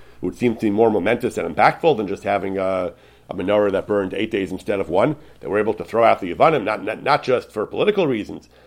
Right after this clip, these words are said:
They were able to worship. The, the Yavanim were trying to be Oker the Torah. They, they chased out the Yavanim, and they were able to, to, to, to have Jewish sovereignty and keep the Torah properly. Isn't that a great nace? So the Mar-, famous question, Maritz Chayes asked this question,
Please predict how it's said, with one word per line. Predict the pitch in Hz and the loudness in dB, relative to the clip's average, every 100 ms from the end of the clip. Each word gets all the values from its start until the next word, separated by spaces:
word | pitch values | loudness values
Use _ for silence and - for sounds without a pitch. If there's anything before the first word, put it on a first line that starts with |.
| _ | _
They | - | -6
were | |
able | 107 107 | -4 -4
to | 90 | 0
worship. | 104 175 - 135 - | 4 4 4 0 0
The, | 90 | -8
the | 82 87 | -6 -2
Yavanim | 101 104 98 | 0 0 -2
were | 90 | -4
trying | - 101 98 | -4 -4 -4
to | |
be | 90 | -6
Oker | 95 117 101 | -4 -2 -4
the | 82 | -6
Torah. | - 147 175 - - - _ - | 4 6 6 4 -4 -20 _ -14
They, | 82 | -10
they | 82 | -8
chased | - 127 - | -2 -4 0
out | 123 117 | 0 0
the | 95 | -4
Yavanim, | 85 139 160 131 | -2 0 0 -4
and | 87 | -4
they | 85 | -6
were | 92 | -4
able | 101 98 | -6 -6
to, | 104 98 92 90 - | -6 -4 -4 -6 -8
to, | 85 | -12
to, | 82 - | -14 -14
to | 85 | -6
have | 92 87 85 73 - - - | -2 0 -2 -10 -20 -20 -10
Jewish | 95 123 98 | -2 -2 0
sovereignty | - 147 147 135 117 107 90 | 4 4 6 0 0 -2 -2
and | 82 | -6
keep | - 120 | -6 -8
the | 85 | -6
Torah | 92 110 87 | 0 0 0
properly. | - 160 165 147 104 - - - | 0 0 2 -2 -2 -8 -20 -12
Isn't | 107 131 | -8 -2
that | 131 120 | 2 0
a | |
great | 87 110 - | 0 -4 0
nace? | 110 196 - - _ _ _ _ _ _ _ | -2 -2 -6 -20 _ _ _ _ _ _ _
So | - 107 | -6 -2
the | |
Mar-, | 117 123 - | 4 2 2
famous | 175 190 - | 0 0 0
question, | 180 160 156 | 0 0 -4
Maritz | 101 92 - | -6 -6 0
Chayes | 151 147 143 | 2 2 2
asked | 135 - | 0 -2
this | 160 | -8
question, | 151 151 - 127 | -2 -2 -2 -8